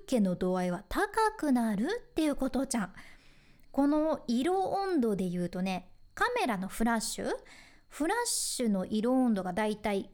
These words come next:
五千五百ケルビン。<laughs> ケルビンっていう単位があるみたいで、これが五千五百ケルビン。で、蛍光灯が五千ケルビン、白熱灯が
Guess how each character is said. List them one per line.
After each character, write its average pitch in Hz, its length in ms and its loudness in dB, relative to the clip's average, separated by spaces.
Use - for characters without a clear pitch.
五 220 200 4
千 339 440 0
五 196 160 2
百 339 360 -2
ケ 339 200 0
ル 226 120 2
ビ 175 120 -8
ン。 208 100 -8
<laughs> 220 140 2
ケ 440 200 2
ル 330 140 2
ビ 226 200 0
ン 233 100 4
っ - 20 0
て 196 100 -4
い 180 40 0
う 175 60 -2
単 247 300 0
位 185 40 0
が 185 120 -2
あ 202 40 0
る 190 80 0
み 175 120 -2
た 185 140 -6
い 185 60 -6
で、 226 200 -2
こ 311 120 -4
れ 330 120 0
が 339 120 0
五 202 160 2
千 226 260 2
五 180 100 0
百 214 300 -2
ケ 202 140 -2
ル 185 100 -4
ビ - 100 -8
ン。 226 80 -8
で、 202 180 -4
蛍 403 300 2
光 392 400 0
灯 359 240 0
が 370 280 -2
五 208 180 0
千 330 360 2
ケ 294 180 0
ル 208 100 0
ビ 180 140 -4
ン、 196 280 0
白 254 380 -2
熱 370 360 -4
灯 320 260 -2
が 339 240 -4